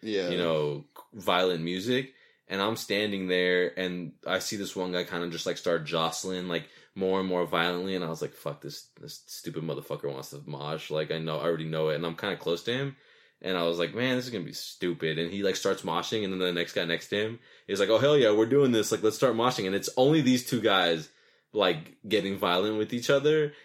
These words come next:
Speaker 2: and I guess one of them hit the other one, and they didn't like it, so, like,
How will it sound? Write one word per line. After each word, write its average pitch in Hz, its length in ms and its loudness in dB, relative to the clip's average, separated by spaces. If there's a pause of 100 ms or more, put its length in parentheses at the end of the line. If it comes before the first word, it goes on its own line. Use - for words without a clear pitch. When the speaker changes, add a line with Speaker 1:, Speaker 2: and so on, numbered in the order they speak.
(100)
Speaker 2:
and 104 200 2
I 95 80 2
guess 98 260 2
one 104 120 0
of 101 80 0
them 104 160 2
hit 107 180 2
the 95 100 2
other 95 180 4
one, 98 420 -2
and 90 220 -2
they 87 140 6
didn't 85 200 0
like 85 300 0
it, 90 260 0
so, 85 320 2
like, 82 460 0